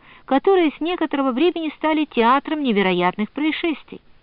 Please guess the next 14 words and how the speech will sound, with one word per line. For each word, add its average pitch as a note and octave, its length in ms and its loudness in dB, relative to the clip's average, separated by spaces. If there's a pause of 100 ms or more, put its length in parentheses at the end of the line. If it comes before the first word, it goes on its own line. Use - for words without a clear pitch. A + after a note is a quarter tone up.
(420)
Я G#3 240 2
не G3+ 200 -2
слышала C#4+ 380 2
еще, C#4+ 340 0
чтобы B3 280 0
о B3+ 80 2
них A#3+ 160 -2
говорили A3 440 2
Генрих G#3+ 420 0 (380)
или A#3 180 6
Гораций, C4+ 540 4
которые, A3 420 2
как G#3+ 220 -4
мужчины, D4 480 -4